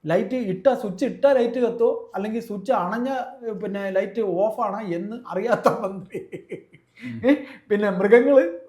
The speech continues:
Speaker 1: പിന്നെ കാട്ടിൽ നിന്ന് മേട്ടിലോട്ട് ഇറങ്ങിക്കൊണ്ടിരിക്കുന്ന മറ്റൊരു മന്ത്രി ശശീന്ദ്രൻ.
Speaker 2: ഉം.
Speaker 1: ഏ, പിന്നെ വേറെ ആര്? വേറെ മൂന്ന് പേര്, ഇവര് നാല് പേര് എങ്ങനെയാണ് അദ്ദേഹം ആക്കിയിരിക്കുന്നത്? ശശീന്ദ്രൻ മിനിസ്റ്റർ, ആ, പിന്നെ കൃഷ്ണൻകുട്ടി മിനിസ്റ്റർ,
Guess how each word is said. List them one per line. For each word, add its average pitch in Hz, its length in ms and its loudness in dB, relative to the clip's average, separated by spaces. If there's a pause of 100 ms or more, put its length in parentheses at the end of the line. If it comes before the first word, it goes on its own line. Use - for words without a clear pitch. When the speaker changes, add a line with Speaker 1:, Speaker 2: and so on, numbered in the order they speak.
Speaker 1:
പിന്നെ 185 340 2
കാട്ടിൽ 190 360 2
നിന്ന് 247 120 0
മേട്ടിലോട്ട് 226 500 0
ഇറങ്ങിക്കൊണ്ടിരിക്കുന്ന 214 600 -2
മറ്റൊരു 196 320 -2
മന്ത്രി 214 240 -4
ശശീന്ദ്രൻ. 165 800 -10
Speaker 2:
ഉം. 101 140 -14 (340)
Speaker 1:
ഏ, 240 120 -4 (360)
പിന്നെ 196 160 -2
വേറെ 214 320 4
ആര്? 202 300 0 (300)
വേറെ 208 200 4
മൂന്ന് 226 320 0
പേര്, 185 200 2
ഇവര് 196 240 -2
നാല് 214 280 0
പേര് 202 220 0
എങ്ങനെയാണ് 180 360 -2
അദ്ദേഹം 160 420 -4
ആക്കിയിരിക്കുന്നത്? 131 480 -10 (580)
ശശീന്ദ്രൻ 226 480 0
മിനിസ്റ്റർ, 226 440 -2 (380)
ആ, 160 260 0
പിന്നെ 156 320 0 (440)
കൃഷ്ണൻകുട്ടി 220 360 -2
മിനിസ്റ്റർ, 220 440 -2